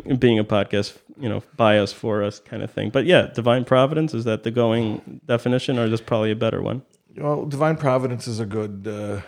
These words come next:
Speaker 2: effective, uh, translation, uh, but I would say, um,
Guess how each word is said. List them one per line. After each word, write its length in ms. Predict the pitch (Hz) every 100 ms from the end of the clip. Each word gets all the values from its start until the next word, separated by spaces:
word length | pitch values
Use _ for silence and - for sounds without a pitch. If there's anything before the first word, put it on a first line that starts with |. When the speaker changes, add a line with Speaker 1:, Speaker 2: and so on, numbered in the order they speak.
| - -
Speaker 2:
effective, 720 | - 101 98 - 101 92 -
uh, 360 | 104 95 95 98 -
translation, 760 | 101 95 101 98 101 135 143
uh, 140 | - 95
but 140 | -
I 80 | 123
would 160 | 120
say, 560 | - 120 110 113 113 113
um, 440 | 107 101 104 101